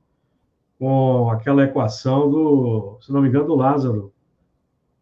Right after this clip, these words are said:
do Evangelho segundo o Espiritismo. O progresso intelectual, é, na, Livro dos Espíritos, aliás, questão setecentos e oitenta, o progresso intelectual engendra o progresso moral.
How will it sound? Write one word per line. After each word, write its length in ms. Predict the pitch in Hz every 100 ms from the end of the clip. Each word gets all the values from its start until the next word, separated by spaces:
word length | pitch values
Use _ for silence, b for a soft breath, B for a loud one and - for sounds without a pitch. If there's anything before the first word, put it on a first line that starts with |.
| _ _ _
do 80 | 117
Evangelho 320 | 117 123 139
segundo 260 | 139 139 151
o 40 |
Espiritismo. 680 | 135 175 208 - 147 143 117 - _ _ _ _ _ _ -
O 80 |
progresso 540 | 110 156 127 143 135 139
intelectual, 880 | 131 147 147 143 185 165 208 277 - _ _ _ _ _ _
é, 580 | 139 139 135 127 123 - _ _
na, 180 | 131 131
Livro 420 | 143 143 202 208
dos 180 | 165 131
Espíritos, 300 | - 175 143
aliás, 340 | 123 123 104
questão 580 | - 117 - 131 113 110 - _ _ _
setecentos 420 | - 135 160 156
e 40 |
oitenta, 420 | 139 110 123 113 - _ _ _ _
o 20 | -
progresso 380 | 202 196 214
intelectual 720 | 220 214 196 196 - 165 165 214
engendra 800 | 220 123 110 165 208 170 139 117
o 120 | 120
progresso 520 | 139 127 120 127 -
moral. 320 | 117 107 -